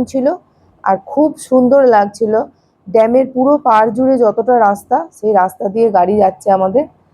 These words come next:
দেখছেন একদিকে সবুজ বনানীর মদ-, আর অপরদিকে নীল জলরাশি। খুব সুন্দর লাগছিল। পুরো ড্যামটা এই গাড়িটা আমাদেরকে ঘোরালো।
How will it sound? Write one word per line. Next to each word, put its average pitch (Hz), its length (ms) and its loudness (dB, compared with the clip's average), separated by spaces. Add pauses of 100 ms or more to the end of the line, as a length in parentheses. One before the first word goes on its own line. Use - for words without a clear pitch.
(220)
দেখছেন 208 420 0 (200)
একদিকে 196 420 -2
সবুজ 226 400 0 (160)
বনানীর 202 520 2 (840)
মদ-, 190 520 -2 (100)
আর 175 220 2
অপরদিকে 190 560 0 (480)
নীল 214 240 0 (300)
জলরাশি। 175 680 0 (580)
খুব 302 220 0
সুন্দর 269 460 2
লাগছিল। 254 420 0 (1500)
পুরো 294 340 4
ড্যামটা 233 560 0 (540)
এই 208 160 0 (220)
গাড়িটা 190 400 0 (480)
আমাদেরকে 190 540 -2
ঘোরালো। 180 460 0